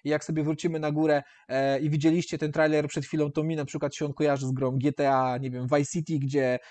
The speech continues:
e, m, pyrkałem sobie furą przez miasto, więc generalnie naprawdę, e, dużo osób może się w to, e, zanurzyć. To jest stricte życie uliczne, uliczna kultura, tak jak widzicie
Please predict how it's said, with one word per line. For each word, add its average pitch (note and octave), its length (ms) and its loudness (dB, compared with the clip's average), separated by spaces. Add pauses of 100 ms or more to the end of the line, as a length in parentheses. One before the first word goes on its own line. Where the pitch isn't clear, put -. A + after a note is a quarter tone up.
(120)
e, A#2 60 -6 (380)
m, B2 300 -6 (300)
pyrkałem D#3 440 4
sobie C#3+ 240 -2
furą D3 340 0 (200)
przez D3+ 200 -2
miasto, D#3+ 340 0
więc D#3 260 -2
generalnie G3 560 -2
naprawdę, F3+ 500 -4
e, F#3+ 140 0 (300)
dużo D#3+ 480 0
osób F#3 320 -2
może E3 540 2 (140)
się D3+ 360 -6
w - 120 -20
to, C3+ 320 2 (260)
e, B2 380 0
zanurzyć. C3 520 -2 (160)
To D3 60 -2
jest D3 140 -2
stricte F#3 680 2
życie D3+ 800 0
uliczne, F3+ 580 -2 (260)
uliczna D#3+ 400 -2
kultura, D#3 400 0
tak D#3+ 120 -6
jak D#3+ 160 -4
widzicie D#3+ 360 -2